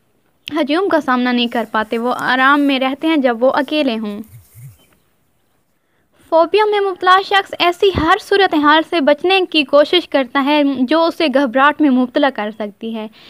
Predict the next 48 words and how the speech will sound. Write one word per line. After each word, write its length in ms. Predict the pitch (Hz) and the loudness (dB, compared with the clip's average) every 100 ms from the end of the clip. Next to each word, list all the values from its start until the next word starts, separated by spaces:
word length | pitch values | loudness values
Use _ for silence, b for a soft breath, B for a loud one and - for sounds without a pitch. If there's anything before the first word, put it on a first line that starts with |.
| B B 285 | B B 0
लेकिन 260 | 320 403 | 2 2
असल 280 | 311 330 370 | 0 2 2
में 140 | 349 349 | 2 2
इस 200 | 330 - | 0 0
तरह 180 | 339 320 | 2 4
वक्त 260 | 311 330 254 | 2 0 -2
गुजरने 400 | 285 294 302 311 | 0 2 2 2
के 100 | 285 | 0
साथ 240 | 277 269 | 0 0
साथ 120 | 285 | 2
ये 120 | 269 262 | 0 0
फोबिया 360 | - 262 302 294 | 0 2 2 2
शदीद 440 | - 240 320 330 | 0 2 2 2
होता 320 | 233 220 214 | -2 -4 -6
जाता 300 | 208 208 226 | -6 -8 -8
है। 140 | 226 226 - b b b b | -8 -10 -14 b b b b
इसका 240 | 349 - 415 | -6 -2 0
ये 160 | 370 392 | 2 2
भी 140 | 427 | 2
मतलब 360 | 381 381 381 339 | 0 2 2 2
हो 100 | 370 | 0
सकता 280 | 381 370 370 | 0 0 2
है 100 | 392 | 2
कि 100 | 370 | 2
मुतासरा 500 | 311 311 294 311 359 | 0 2 0 2 0
शख्स 260 | 339 320 - | 2 0 0
की 120 | 311 | -2
ज़िंदगी 300 | 277 294 302 | 0 2 2
इन 160 | 294 311 | 2 2
एहतियाती 480 | 269 262 294 294 302 | 0 0 0 0 0
तदबीर 460 | 254 247 240 285 | 0 0 0 -2
की 140 | 269 294 | 0 0
मोहताज 580 | 247 220 247 269 277 262 | 0 -2 -2 0 0 -2
हो 80 | 233 | -2
जाए 240 | 240 247 | 0 0
जो 180 | 226 294 | 2 2
उसे 240 | 269 277 262 | 2 0 0
इन 160 | 262 | 0
सूरत 340 | 254 254 226 240 | -2 -2 -2 -2
हाल 140 | 220 226 | -4 -2
से 140 | 269 | -2
बचने 340 | 233 240 269 269 | -2 -2 -4 -4
के 120 | 233 | 0
लिए 100 | 247 | 0
इख्तियार 360 | 262 294 302 311 | 0 0 0 0
करनी 340 | 294 226 269 | -2 0 -2
पड़ती 420 | 302 277 254 - 208 | 0 -2 -4 -10 -12
हैं। 220 | 202 | -12